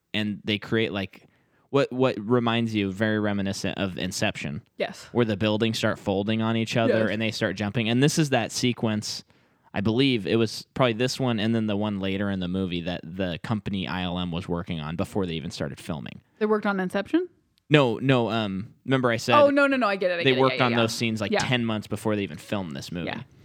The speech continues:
Speaker 1: So they're going, and what's just so cool is, like, the buildings are folding on each other, and I love what, some of my favorite parts in, in all this is, like, how the person in control of the magic will just, like, change the orientation.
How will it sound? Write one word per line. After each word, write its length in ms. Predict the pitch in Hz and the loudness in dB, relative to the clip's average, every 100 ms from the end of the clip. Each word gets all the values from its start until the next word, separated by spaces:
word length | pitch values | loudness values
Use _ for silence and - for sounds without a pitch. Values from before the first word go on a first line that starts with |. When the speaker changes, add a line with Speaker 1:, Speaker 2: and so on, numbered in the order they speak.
| - - - _ | -20 -20 -20 _
Speaker 1:
So 200 | - 160 | 4 6
they're 140 | 156 | 6
going, 280 | 147 175 156 | 4 2 2
and 180 | 151 151 | 0 2
what's 200 | 170 - | 0 2
just 220 | 175 - | 0 2
so 140 | 165 | 0
cool 360 | 131 - 202 139 | 0 2 2 2
is, 120 | 117 | 0
like, 160 | 113 - | -4 -4
the 60 | 101 | 0
buildings 380 | 120 143 147 | 2 2 0
are 60 | 120 | -2
folding 420 | - 117 123 143 | 0 2 2 2
on 100 | 143 | 0
each 160 | 156 175 | 0 2
other, 160 | 165 | 2
and 160 | - 143 | 2 0
I 80 | 131 | 0
love 520 | 123 127 139 120 107 104 - - | 0 2 2 0 -8 -14 -18 -20
what, 260 | - 127 - | -8 -4 -2
some 160 | - 156 | 0 0
of 40 | |
my 100 | 135 | 0
favorite 380 | 113 117 117 - | 0 0 0 -4
parts 320 | 98 110 - | -2 -4 -2
in, 280 | 110 107 98 | -4 -2 -2
in 160 | - 104 | -2 -2
all 160 | 101 98 | -2 -2
this 220 | 113 131 | -2 -2
is, 180 | 110 113 | -2 -2
like, 280 | 107 98 - - _ _ _ _ _ | -2 -4 -12 -20 _ _ _ _ _
how 580 | - 131 117 110 98 80 | -4 0 2 0 0 -2
the 160 | 104 120 | -2 -2
person 420 | - 131 - 135 | 0 -2 0 -2
in 120 | 123 | -2
control 380 | 117 117 - 117 | -2 -2 0 0
of 60 | 110 | 0
the 100 | 101 | -2
magic 440 | 95 92 104 127 - | -2 -4 -2 -2 0
will 180 | 131 113 | 0 0
just, 220 | 110 - | -2 -4
like, 140 | 104 - | -4 -6
change 480 | - - 107 113 107 | -8 -4 -4 -4 -4
the 140 | 113 92 | -4 -2
orientation. 920 | 107 107 98 92 92 98 - 131 | -2 -2 -4 -4 -4 -4 -4 -4